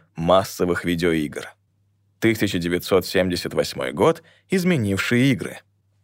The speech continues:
Зачатки видеоигр появились еще в тысяча девятьсот сороковых, но только в семидесятых они вышли за пределы лабораторий электроники, чтобы попытаться стать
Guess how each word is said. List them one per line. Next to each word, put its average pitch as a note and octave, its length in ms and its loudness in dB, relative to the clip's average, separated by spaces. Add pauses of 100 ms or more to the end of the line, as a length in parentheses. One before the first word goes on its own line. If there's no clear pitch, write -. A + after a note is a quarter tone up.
(380)
Зачатки F#3+ 580 2
видеоигр D#3+ 640 4
появились F3 600 0
еще B2 380 2
в A2+ 100 -8
тысяча E3+ 400 2
девятьсот A#2 500 2
сороковых, D3 720 0 (360)
но G2+ 180 4
только G3+ 420 4
в F#3 60 -4
семидесятых D#3 920 2
они C2+ 180 -12
вышли C#3+ 420 0
за B2 180 0
пределы A#2 520 2
лабораторий G#2+ 720 2
электроники, A#2 880 0 (240)
чтобы A3 340 4
попытаться A#2 720 2
стать C#3+ 420 0